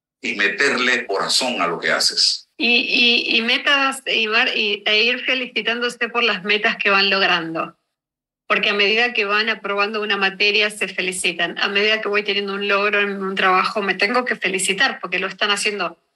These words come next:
Speaker 2: lo estoy haciendo yo, lo están haciendo ustedes. Es importante acá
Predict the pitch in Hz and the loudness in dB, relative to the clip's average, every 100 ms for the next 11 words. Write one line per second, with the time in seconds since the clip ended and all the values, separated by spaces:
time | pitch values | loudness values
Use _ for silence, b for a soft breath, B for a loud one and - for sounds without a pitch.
0 | _ 196 185 254 220 220 202 185 254 233 | _ -4 0 2 2 0 -2 2 4 2
1 | - B _ - 202 214 - 196 185 185 | -2 B _ -6 -2 0 0 -2 -6 0
2 | 240 185 180 - _ B B _ _ - | 2 2 -2 -8 _ B B _ _ -4
3 | 269 - 294 294 233 254 262 254 240 254 | 0 0 0 0 0 0 0 -2 2 0
4 | - - | 0 -8